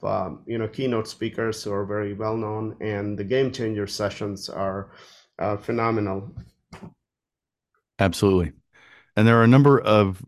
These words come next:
Speaker 2: really good sessions in the Physio Hub, I think it's called, again this year. Um, I believe the John Forte, uh, abstract session is going to be in there. That's an opportunity for our highest scoring trainee abstracts to give a,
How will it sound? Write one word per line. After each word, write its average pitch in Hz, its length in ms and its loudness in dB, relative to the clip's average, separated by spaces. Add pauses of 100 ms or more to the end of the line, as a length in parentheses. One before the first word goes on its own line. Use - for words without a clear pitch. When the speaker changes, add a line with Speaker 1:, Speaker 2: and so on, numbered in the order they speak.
Speaker 2:
really 104 400 2
good 98 600 -2
sessions 95 500 -2
in 92 100 0
the 87 80 -2
Physio 95 540 0
Hub, 85 420 -2 (180)
I 87 60 -6
think 87 200 -10
it's 87 100 -8
called, 87 420 2 (420)
again 90 300 2
this 87 220 0
year. 90 320 2
Um, 87 360 0 (520)
I - 40 -6
believe 95 460 0
the 95 340 0 (100)
John 95 400 0 (280)
Forte, 90 840 -2
uh, 85 360 -4 (460)
abstract 92 500 -2
session 90 380 2
is 82 100 -2
going 90 180 0
to 85 80 -4
be 87 180 -2
in 85 100 0
there. 85 200 0
That's 85 340 -8 (580)
an 92 80 0
opportunity 90 500 2
for 90 180 2
our 82 80 2
highest 90 460 2
scoring 92 540 2
trainee 90 400 0
abstracts 85 600 -2
to 87 100 -4
give 90 220 -6
a, 90 160 -2